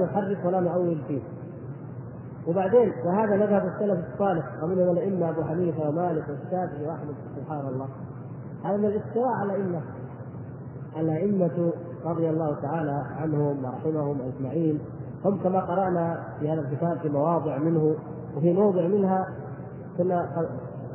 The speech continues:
على نية نقرأه اليوم، لكن الوقت ما أمكننا، عن محمد بن حسن مثلًا وعن غيره، إن شاء الله في الدرس القادم تسمعونه.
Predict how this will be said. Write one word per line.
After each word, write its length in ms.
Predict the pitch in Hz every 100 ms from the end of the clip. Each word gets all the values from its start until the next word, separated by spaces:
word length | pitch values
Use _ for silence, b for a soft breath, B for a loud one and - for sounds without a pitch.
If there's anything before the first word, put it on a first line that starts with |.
| - - - -
على 140 | 170
نية 240 | 190 185 180
نقرأه 380 | 170 190 175
اليوم، 260 | 170 196 180
لكن 200 | 175 170
الوقت 420 | 165 190 - -
ما 400 | 190 196 185 -
أمكننا، 500 | 151 147 180 160 160 - - - - - -
عن 140 | 156
محمد 300 | 143 170 165 151
بن 120 | 151
حسن 340 | 143 170 160 151
مثلًا 320 | 165 165 147
وعن 180 | 147 147
غيره، 340 | 165 175 160 - - - 143
إن 60 | 175
شاء 80 |
الله 100 | 175
في 60 | 151
الدرس 220 | 147 165 156
القادم 340 | 131 175 160
تسمعونه. 580 | 143 - 147 156 165